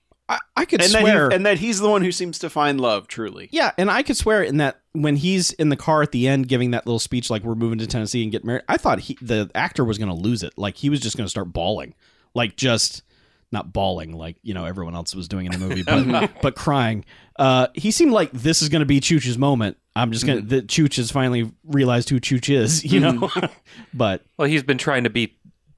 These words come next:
Speaker 3: Chooch all his life when
Speaker 1: Yeah.
Speaker 3: he really just needed to be
Speaker 1: He's putting
Speaker 3: Leon.
Speaker 1: up a front. Yeah, he just
Speaker 3: Yeah.
Speaker 1: be Leon.
Speaker 2: Yeah.
Speaker 1: Four jocks.
Speaker 2: Yeah, four jocks.
Speaker 1: All
Speaker 2: I
Speaker 1: right.
Speaker 2: like it a lot.
Speaker 1: Yeah.
Speaker 3: I will give it three.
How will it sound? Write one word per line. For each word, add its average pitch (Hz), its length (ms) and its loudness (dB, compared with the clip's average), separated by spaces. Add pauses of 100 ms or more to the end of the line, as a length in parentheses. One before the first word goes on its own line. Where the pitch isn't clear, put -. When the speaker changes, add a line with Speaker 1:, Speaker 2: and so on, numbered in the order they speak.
Speaker 3:
Chooch - 320 0
all 107 160 2
his 95 160 0
life 101 260 0
when 95 100 0
Speaker 1:
Yeah. 85 60 -2
Speaker 3:
he 90 60 -8
really 90 200 0
just 87 200 -6
needed 85 240 -8
to - 60 -20
be 87 80 -6
Speaker 1:
He's 85 80 -4
putting - 160 2
Speaker 3:
Leon. 143 80 0
Speaker 1:
up - 80 -4
a - 20 -14
front. 165 320 -4
Yeah, 101 240 -8
he 82 120 -14
just - 100 -20
Speaker 3:
Yeah. 71 100 -16 (380)
Speaker 1:
be 95 100 -14
Leon. 131 180 -10
Speaker 2:
Yeah. 110 140 -6 (680)
Speaker 1:
Four 110 160 -6
jocks. 139 400 -6
Speaker 2:
Yeah, 165 200 -4
four 120 200 -2
jocks. 120 380 -6
Speaker 1:
All 90 80 -8
Speaker 2:
I - 20 -6
Speaker 1:
right. 117 140 0
Speaker 2:
like 123 180 2
it 135 40 -6
a 139 60 -4
lot. 143 200 -4 (120)
Speaker 1:
Yeah. 135 180 -8 (1080)
Speaker 3:
I 240 280 -4
will 254 120 0
give 233 120 2
it 226 120 0
three. 165 360 2